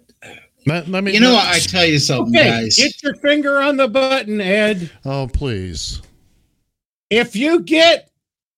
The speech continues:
Speaker 3: how do I put this in a nice way? If you get a B J, does that mean that she killed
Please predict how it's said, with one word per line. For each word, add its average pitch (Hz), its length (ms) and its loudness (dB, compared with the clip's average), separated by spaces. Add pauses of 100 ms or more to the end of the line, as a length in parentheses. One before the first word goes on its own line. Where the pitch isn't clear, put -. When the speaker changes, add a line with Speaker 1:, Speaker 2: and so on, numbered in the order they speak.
(1200)
Speaker 3:
how 190 80 -6
do 208 60 -8
I - 40 -6
put - 200 -16
this 147 180 -12
in 120 100 -14
a 117 60 -12
nice 117 300 -12
way? 131 100 -12
If 120 140 -14
you 370 180 -2
get 381 240 2
a 226 60 0
B 285 380 0
J, 226 680 2 (460)
does 147 220 -8
that 196 260 0
mean 233 320 -2
that 160 180 -2
she 233 500 -2
killed 311 600 0